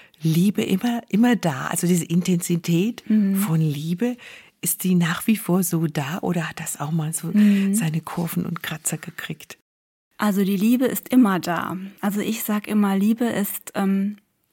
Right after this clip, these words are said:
Speaker 2: es wird gerne als Gefühl beschrieben und es ist es auch. Es ist ein wunderbares Gefühl, aber ich denke, Liebe ist auch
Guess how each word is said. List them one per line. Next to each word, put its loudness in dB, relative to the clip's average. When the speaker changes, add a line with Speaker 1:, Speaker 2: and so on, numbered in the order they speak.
Speaker 2:
es -4
wird 2
gerne 2
als -4
Gefühl 2
beschrieben 2
und 2
es 0
ist 2
es 0
auch. 2
Es 0
ist -4
ein 4
wunderbares 4
Gefühl, 2
aber 2
ich -6
denke, 0
Liebe 0
ist -6
auch -2